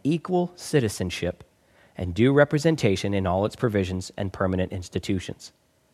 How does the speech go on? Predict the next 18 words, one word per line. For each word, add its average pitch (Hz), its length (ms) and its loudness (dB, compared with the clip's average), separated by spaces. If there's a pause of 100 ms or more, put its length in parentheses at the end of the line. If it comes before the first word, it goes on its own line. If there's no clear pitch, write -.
(580)
We 135 140 10
extend 147 380 8
our 151 140 12
hand 143 260 6
to 156 120 4
all 156 320 12
neighboring 135 400 8
states 117 340 4
and 120 100 2
their 123 100 4
peoples 113 380 2
in 107 80 2
offer 110 340 2
of 98 120 -2
peace 151 260 2
and 107 140 0
good 98 160 2
neighborliness 147 600 4